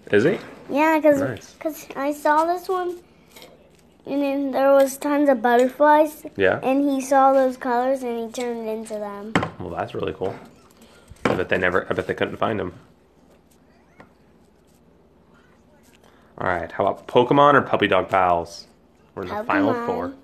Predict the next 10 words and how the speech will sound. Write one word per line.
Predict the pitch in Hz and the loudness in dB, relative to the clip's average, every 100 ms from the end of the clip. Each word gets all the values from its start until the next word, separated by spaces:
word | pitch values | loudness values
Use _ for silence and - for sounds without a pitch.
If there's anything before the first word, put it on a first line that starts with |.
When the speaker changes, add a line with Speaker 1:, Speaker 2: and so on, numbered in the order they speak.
| - - | -20 2
Speaker 1:
Pokemon | 120 135 147 139 143 | 4 6 4 6 4
again. | 139 107 113 120 107 95 90 - - - - | 4 6 8 8 6 2 -8 -18 -20 -16 -10
Not | 107 101 - | -4 -4 -2
too | 131 127 | 0 2
shocking. | - 147 160 143 127 123 123 - - - - - - - - - - | 6 6 6 4 0 0 -8 -20 -20 -20 -20 -20 -20 -20 -20 -20 -10
Speaker 2:
I | 240 254 | 0 0
still | 277 302 330 330 | 0 4 6 8
<laughs> | 339 | 8
like | 320 339 330 | 10 10 8
that. | 294 285 277 247 - | 6 2 2 -2 -6